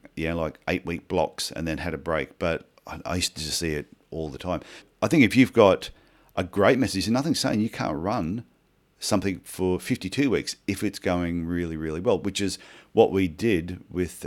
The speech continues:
our, our God campaign, 'cause it, it works so well.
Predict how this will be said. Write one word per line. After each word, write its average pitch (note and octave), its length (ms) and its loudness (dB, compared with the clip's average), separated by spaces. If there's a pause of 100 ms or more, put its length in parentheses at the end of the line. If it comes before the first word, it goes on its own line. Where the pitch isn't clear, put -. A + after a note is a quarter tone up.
(120)
our, E2+ 500 -2
our D#2+ 140 -6
God G2+ 320 0
campaign, D#2+ 640 -4 (640)
'cause - 160 -6
it, G2 240 -4
it F#2 140 -2
works F2+ 280 2
so D#2 200 -2
well. F#2+ 260 -2